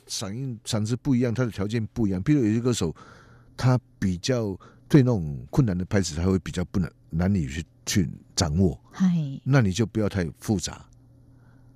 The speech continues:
Speaker 2: 嗯。
Speaker 1: 那有些歌手是他可以，那有些歌手是每个人不一样，每个人弱点不一样。
Speaker 2: 嗯。
Speaker 1: 有些人是对音准，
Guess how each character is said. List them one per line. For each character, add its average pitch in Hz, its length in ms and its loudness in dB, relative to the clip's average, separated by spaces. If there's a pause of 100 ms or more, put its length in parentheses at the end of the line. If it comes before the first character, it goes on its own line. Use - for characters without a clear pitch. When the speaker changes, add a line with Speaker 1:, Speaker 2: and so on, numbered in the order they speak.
(100)
Speaker 2:
嗯。 - 0 -
Speaker 1:
那 185 140 8
有 135 100 8
些 170 120 6
歌 170 140 4
手 131 160 4
是 139 240 0 (100)
他 147 100 2
可 101 220 2
以， 98 200 2 (320)
那 170 100 6
有 127 80 8
些 156 140 2
歌 151 160 -2
手 113 120 -2
是 120 240 -4 (140)
每 127 180 6
个 135 120 6
人 147 100 6
不 143 140 6
一 127 60 8
样， 107 120 4
每 104 140 2
个 120 80 4
人 113 100 2
弱 120 160 4
点 82 160 -4
不 95 160 -2
一 90 60 0
样。 90 180 -2 (240)
Speaker 2:
嗯。 208 120 6
Speaker 1:
有 185 40 10
些 160 140 8
人 120 100 4
是 135 100 0
对 123 280 2
音 135 180 6
准， 71 180 0